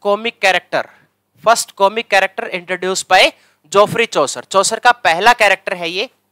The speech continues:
जिसको कॉमिक कैरेक्टर कंसीडर किया जाता है, फर्स्ट कॉमिक कैरेक्टर, और ये क्रिसिडे का अंकल होता है इसमें,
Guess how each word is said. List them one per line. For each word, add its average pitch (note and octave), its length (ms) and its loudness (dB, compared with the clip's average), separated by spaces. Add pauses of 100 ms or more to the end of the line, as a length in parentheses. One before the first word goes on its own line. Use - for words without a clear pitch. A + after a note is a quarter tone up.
जिसको F3+ 260 -6 (160)
कॉमिक A3 440 -4
कैरेक्टर E3+ 400 -4
कंसीडर E3 400 -10
किया D#3 180 -8
जाता D3+ 240 -6
है, G#3 140 -4
फर्स्ट A3+ 320 -2
कॉमिक F3 320 -6
कैरेक्टर, D#3+ 320 -6
और E3 140 -10
ये A#3 120 0 (440)
क्रिसिडे F#3+ 380 -4
का A#3 120 2
अंकल - 400 -2
होता C#3+ 220 -4
है B2 100 -4
इसमें, A2+ 240 -14